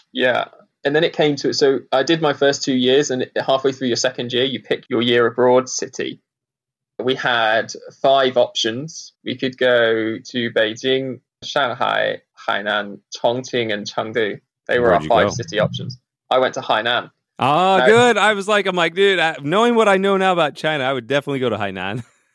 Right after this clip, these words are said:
Speaker 1: Yeah. So I went there because we got given the,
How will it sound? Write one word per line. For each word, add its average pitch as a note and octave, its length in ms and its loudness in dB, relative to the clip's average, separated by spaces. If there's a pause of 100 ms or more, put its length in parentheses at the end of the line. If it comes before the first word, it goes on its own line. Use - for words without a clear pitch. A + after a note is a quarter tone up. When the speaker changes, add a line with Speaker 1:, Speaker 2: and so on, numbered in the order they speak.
(180)
Speaker 1:
Yeah. D3+ 320 4
So E3 280 4
I E3 160 4
went F#3 240 0
there D3 240 2
because D3 340 -2
we E3+ 80 2
got F3 160 -2
given C#3+ 220 -2
the, A#2+ 180 2